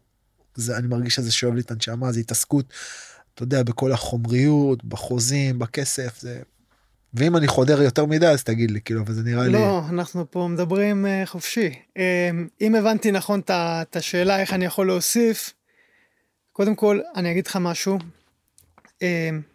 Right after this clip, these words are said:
Speaker 2: אמרתי לך, היו הרבה התנגדויות ל-, למאמן שלי, לכל דבר שהוא M M A ו-, ולחימה.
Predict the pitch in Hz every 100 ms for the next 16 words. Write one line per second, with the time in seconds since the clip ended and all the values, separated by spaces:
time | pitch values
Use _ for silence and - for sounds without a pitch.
0 | - 180 196 196 190 180 175 165 185 180
1 | 180 151 175 175 175 160 156 151 156 170
2 | 196 180 185 170 160 175 175 175 170 170
3 | 175 165 156 190 196 185 165 156 151 151
4 | 147 147 143 _ _ _ _ 165 165 160
5 | - 170 196